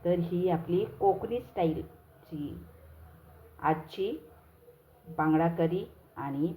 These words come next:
बांगडा फ्राय, बोंबील फ्राय. बघा कसं वाटतंय तुम्हाला, तर नक्की लाईक करा. आता मी आमच्या ह्यांची पसंत ना म्हणून माशांची पण तुम्हाला प्रकार दाखवणार आहेत आणि ते पण मग मी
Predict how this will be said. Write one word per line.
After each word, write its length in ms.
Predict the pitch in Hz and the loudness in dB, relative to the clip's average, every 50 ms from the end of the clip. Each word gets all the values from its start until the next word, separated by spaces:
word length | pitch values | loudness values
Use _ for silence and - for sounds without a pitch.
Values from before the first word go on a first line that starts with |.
| - 156 | -6 -4
बांगडा 400 | 143 147 143 135 131 143 156 165 | 0 0 0 0 0 0 0 0
फ्राय, 320 | 165 170 170 170 208 285 - - - | 2 2 2 2 2 0 -4 -8 -4
बोंबील 400 | 165 170 190 190 185 170 156 143 - | 0 2 2 4 4 4 2 2 0
फ्राय. 220 | - 139 131 120 127 - - - - - - - - - | -2 -2 -2 -2 -2 -6 -14 -20 -20 -20 -20 -20 -20 -14
बघा 300 | 151 143 135 123 131 123 | -10 -8 -6 -4 -4 -6
कसं 320 | - - - 175 170 185 180 | -6 -4 -4 -4 -2 2 2
वाटतंय 360 | 180 175 170 175 - 180 175 175 | 2 2 2 0 -4 -4 -4 -2
तुम्हाला, 380 | 180 175 180 175 175 175 180 180 175 - | -2 0 0 2 2 2 0 -2 -2 0
तर 60 | 170 | 0
नक्की 480 | 165 160 165 165 165 - - 220 214 214 | 2 2 2 0 -2 -8 -8 -6 -4 -2
लाईक 240 | 202 196 196 - - | -2 -4 -4 -6 -4
करा. 220 | 190 180 175 180 190 - - - - - - - - | -2 0 0 0 0 -4 -10 -20 -20 -20 -20 -14 -8
आता 240 | - 175 170 - 185 | -6 -6 -4 -2 -2
मी 300 | 185 185 180 180 196 247 285 - - _ _ _ - - - - - - - | 0 0 0 0 -2 -4 -8 -12 -16 _ _ _ -20 -20 -20 -20 -20 -12 -6
आमच्या 380 | 165 170 180 180 165 170 190 185 | -2 -2 0 0 -2 -2 -2 -2
ह्यांची 420 | 175 170 180 180 175 165 165 208 | -2 -2 0 0 0 0 -2 -4
पसंत 440 | - - 160 165 165 170 165 170 165 170 | -4 -4 -4 -4 0 2 2 4 4 4
ना 140 | 180 208 233 - - - - - - - - | 2 0 -2 -8 -18 -20 -20 -20 -16 -8 -2
म्हणून 300 | 165 165 160 165 170 175 170 - - - - - - - - - - - - - - - - - | 0 2 4 6 4 4 2 -2 -12 -20 -20 -20 -20 -20 -20 -20 -20 -20 -20 -20 -20 -20 -12 -8
माशांची 720 | 165 165 147 156 160 - 175 170 170 165 170 170 165 170 170 170 - - - - - - - - _ - | -6 -4 -4 -6 -6 -4 0 2 2 2 2 0 0 0 0 -4 -8 -16 -20 -20 -20 -20 -20 -16 _ -2
पण 140 | 170 175 170 165 | 0 0 2 2
तुम्हाला 280 | 170 160 156 151 151 151 | 2 2 2 2 0 0
प्रकार 380 | - 143 139 - - 139 135 | 0 0 -2 -2 0 -2 -2
दाखवणार 460 | 131 135 131 - - 135 139 143 135 135 | -2 -4 -6 -6 -6 -6 -4 -2 -2 -2
आहेत 240 | 143 147 - - | -2 -4 -6 -8
आणि 220 | - - 143 135 131 - - | -10 -10 -10 -10 -10 -6 -2
ते 100 | 160 151 156 | -2 -2 0
पण 180 | 156 156 160 160 | 2 2 4 6
मग 200 | 156 170 170 175 | 6 4 4 4
मी 160 | 170 165 | 4 4